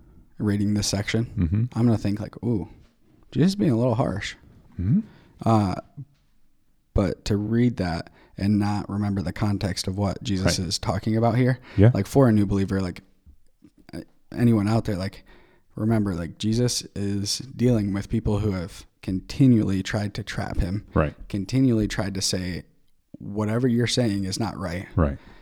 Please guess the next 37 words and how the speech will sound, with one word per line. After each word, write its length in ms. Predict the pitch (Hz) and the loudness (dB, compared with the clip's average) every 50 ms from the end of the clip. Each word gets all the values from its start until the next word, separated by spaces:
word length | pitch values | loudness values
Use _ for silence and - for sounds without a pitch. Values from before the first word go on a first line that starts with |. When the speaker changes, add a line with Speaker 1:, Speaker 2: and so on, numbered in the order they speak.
| - - | -20 -18
Speaker 1:
You're 180 | - - 113 107 | -8 -4 -2 0
not 280 | 104 110 123 120 - - | 0 2 0 -2 -2 -2
working 360 | 107 107 101 - 107 92 92 | -2 -4 -4 -4 -6 -6 -6
on 120 | 90 90 | -6 -6
the 80 | 87 95 | -8 -6
God 260 | 98 95 92 95 95 | -4 -4 -4 -4 -4
that 120 | 87 65 | -6 -4
we 120 | 90 101 101 | -4 -4 -4
believe 420 | - - 90 90 80 95 - - - - - - | -4 -6 -6 -6 -6 -6 -8 -10 -14 -16 -2 0
Speaker 2:
Right. 240 | 87 78 76 - - | 0 0 0 -2 -6
Speaker 1:
behalf. 460 | - 98 110 110 - - - - - - _ _ - - - - | -6 -4 -4 -4 -4 -4 -6 -6 -6 -8 _ _ -20 -20 -20 -10
You're 100 | - 110 | -4 0
working 280 | 113 117 113 - 113 104 | 0 0 0 0 0 0
on 120 | 98 95 | 0 0
the 100 | 82 80 | -4 -6
prince 280 | - - 127 123 117 - | -4 -2 -2 0 0 -2
of 120 | 90 87 | -4 -4
demons, 500 | 104 110 107 92 67 - - - - - - - - | -2 0 0 0 -2 -4 -6 -8 -8 -8 -10 -10 -2
Speaker 2:
Right. 140 | - 85 76 | -2 0 0
Speaker 1:
the 120 | - - - | -2 -4 -4
enemy." 420 | 113 107 90 60 69 82 - - - _ _ _ _ _ _ _ _ _ _ _ _ _ _ _ _ | -4 -4 -4 -6 -8 -10 -10 -12 -14 _ _ _ _ _ _ _ _ _ _ _ _ _ _ _ _
And 360 | - 110 107 101 101 95 - - - | -4 -4 -2 -2 -2 -4 -6 -6 -6
Jesus 400 | 113 120 127 123 117 104 - - | -2 0 0 0 0 -2 -4 -4
is 260 | 98 95 - - - - | -4 -4 -4 -6 -8 -6
sitting 240 | - - 123 104 117 | -4 -4 -2 -2 -2
here 160 | 117 107 98 | -2 -2 -4
continually 600 | - - 98 98 - - 135 127 107 98 95 98 | -4 -6 -6 -4 0 0 2 2 2 0 -2 -4
saying, 420 | - - 107 98 90 87 98 104 - - | -4 -4 -6 -6 -6 -8 -8 -10 -12 -8
"No, 160 | 107 104 98 | -6 -4 -2
you're 200 | 98 90 90 95 | -2 -4 -4 -6
wrong. 260 | - - - - 107 - - - - | -6 -6 -6 -8 -10 -14 -12 -4 -4
Speaker 2:
Mm-hmm. 220 | 90 82 104 107 117 - _ _ _ _ _ _ _ _ _ _ _ _ _ _ _ - - - | -2 0 0 -2 -2 -4 _ _ _ _ _ _ _ _ _ _ _ _ _ _ _ -20 -12 -6
Speaker 1:
No, 240 | 113 120 113 98 - | -4 -4 -2 -2 -4
this 220 | 98 110 - - | -6 -6 -4 -4
is 120 | 107 104 | -6 -6
how 140 | - 107 - | -6 -8 -10
it 100 | - - | -10 -12